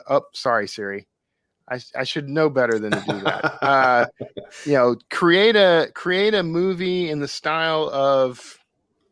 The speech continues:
Speaker 1: I don't know, Steven Spielberg, uh, that's about this topic." And then
Speaker 2: Exactly.
Speaker 1: partway through the
Speaker 2: Yeah.
Speaker 1: movie, I can say, "Look, let's change this,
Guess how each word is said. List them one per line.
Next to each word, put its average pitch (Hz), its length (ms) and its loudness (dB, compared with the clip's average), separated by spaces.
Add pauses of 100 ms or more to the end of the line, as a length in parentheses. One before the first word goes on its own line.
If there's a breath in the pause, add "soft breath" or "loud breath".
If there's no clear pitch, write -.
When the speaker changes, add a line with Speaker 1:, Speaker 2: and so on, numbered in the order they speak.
(280)
Speaker 1:
I 113 120 -12
don't 101 120 -10
know, 95 60 -12
Steven 180 400 -8
Spielberg, 139 840 2 (400 soft breath)
uh, 120 320 4
that's 127 240 0
about 143 420 0
this 135 220 -4
topic." - 580 -6 (320 soft breath)
And 156 100 -4
then 170 180 0
Speaker 2:
Exactly. 147 140 -8
Speaker 1:
partway 160 300 0
through 175 160 -2
the 156 100 -2
Speaker 2:
Yeah. 147 60 -4
Speaker 1:
movie, 170 320 0
I 127 60 0
can 139 140 -8
say, 135 340 -2 (220)
"Look, 160 220 -2 (260)
let's 190 260 -2
change 185 360 -2
this, - 400 -2